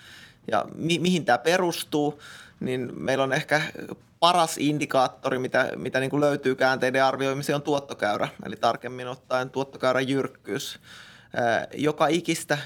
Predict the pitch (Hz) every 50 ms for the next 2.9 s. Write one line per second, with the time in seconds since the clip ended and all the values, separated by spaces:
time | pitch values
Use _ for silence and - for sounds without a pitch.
0 | 156 - - - 147 160 143 147 - - 135 135 - 135 131 131 131 135 143 143
1 | 143 135 135 - 127 117 120 120 120 113 131 143 - _ _ _ _ _ - -
2 | - - 120 117 110 110 117 - - - 131 135 135 131 127 127 135